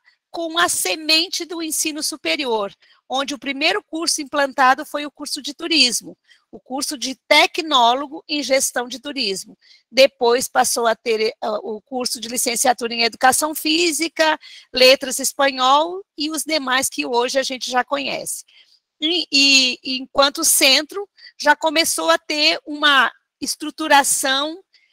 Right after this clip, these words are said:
num modelo de uma universidade, com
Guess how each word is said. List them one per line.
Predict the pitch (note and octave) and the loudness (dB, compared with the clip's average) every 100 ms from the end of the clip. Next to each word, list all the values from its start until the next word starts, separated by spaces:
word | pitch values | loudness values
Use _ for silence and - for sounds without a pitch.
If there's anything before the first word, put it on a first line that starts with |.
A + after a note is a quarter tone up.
| _ _ _ | _ _ _
num | C#4+ E4 E4+ | -8 -6 0
modelo | E4+ A#3+ D4 D4+ | 0 2 0 0
de | C#4 | -4
uma | C#4+ D4 | -6 -4
universidade, | D4 C4+ D4 - C4+ C4 A3 G3+ E3+ G#3 | -4 0 0 0 2 4 4 2 -4 -16
com | - C4+ C4+ A#3 G3+ | 0 2 2 -4 -16